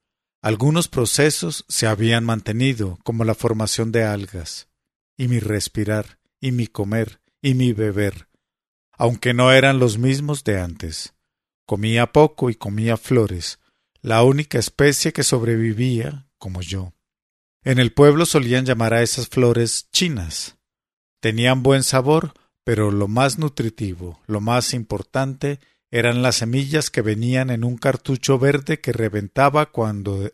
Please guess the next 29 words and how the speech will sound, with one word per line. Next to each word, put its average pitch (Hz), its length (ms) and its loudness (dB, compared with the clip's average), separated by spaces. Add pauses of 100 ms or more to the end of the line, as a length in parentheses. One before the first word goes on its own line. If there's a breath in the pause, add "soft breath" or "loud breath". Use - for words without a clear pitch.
(120)
estaba 123 500 0
maduro. 95 560 -6 (1120)
Debía 127 600 2
estar 120 380 0
atenta 131 480 2
a - 80 -2
cogerlos 123 640 -2
antes 135 320 0
de 123 100 -2
que 113 140 -4
estallaran 120 800 -2
y 120 140 2
dispersaran 120 760 2
las 135 140 2
diminutas 123 640 0
esferas 139 500 2
que 110 160 -2
me 104 180 -2
hacían 131 440 -2
sentir 135 560 -2 (260 soft breath)
extraordinariamente 120 1600 -2
bien. 87 440 -8 (1400)
Estaba 127 500 2
totalmente 117 580 -2
sola 143 540 0
y 127 80 -4
me 104 140 -4
sentía 135 480 0
tranquila. 87 760 -10